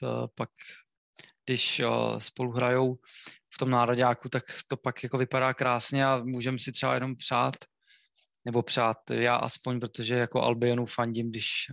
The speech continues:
nehrajou už Češi, že by třeba tahle generace mohla donést nějaký úspěch, protože Lampardovi, Gerardovi a spol se to samozřejmě, se to nepovedlo,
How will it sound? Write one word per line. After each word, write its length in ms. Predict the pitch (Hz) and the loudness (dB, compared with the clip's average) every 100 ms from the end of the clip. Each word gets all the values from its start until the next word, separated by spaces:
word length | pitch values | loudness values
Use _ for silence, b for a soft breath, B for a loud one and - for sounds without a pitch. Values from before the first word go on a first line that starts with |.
| 139 | -8
nehrajou 300 | 117 123 117 | -2 0 -2
už 140 | 113 | -4
Češi, 420 | - 113 - 123 - B B B B B _ _ - | -4 0 0 0 -4 B B B B B _ _ -2
že 100 | 143 | 2
by 100 | 127 | 2
třeba 200 | - 139 | 4 4
tahle 220 | 139 135 | 4 4
generace 380 | 135 135 127 - | 4 4 4 2
mohla 240 | 131 139 | 4 4
donést 320 | 143 127 113 - | 4 2 0 0
nějaký 340 | 113 131 127 | 0 -2 -4
úspěch, 320 | 117 - 120 | -4 -4 -4
protože 680 | - - 117 120 123 120 117 | -6 -8 -4 2 4 4 2
Lampardovi, 720 | 113 110 107 123 117 120 120 | 0 -2 2 2 2 -2 -2
Gerardovi 560 | 120 123 123 123 120 131 | 0 2 2 0 2 2
a 280 | 123 120 113 | 4 2 2
spol 320 | - - 123 | -2 -4 -2
se 120 | - | -2
to 100 | 127 | -2
samozřejmě, 680 | - 123 120 127 120 117 117 | -2 -2 0 0 -2 -4 -4
se 140 | - | -6
to 100 | 131 | -4
nepovedlo, 640 | 120 117 135 120 120 120 | -4 -2 0 2 2 2